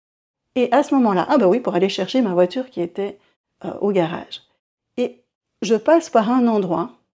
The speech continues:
et là je reçois agression.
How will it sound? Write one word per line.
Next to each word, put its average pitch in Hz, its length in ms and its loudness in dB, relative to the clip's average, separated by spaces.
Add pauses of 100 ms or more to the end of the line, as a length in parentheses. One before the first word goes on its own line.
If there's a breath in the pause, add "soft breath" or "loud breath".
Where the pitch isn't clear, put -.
(580)
et 254 120 2
là 277 140 2
je 247 120 2
reçois 226 640 -2 (280)
agression. 202 1400 -6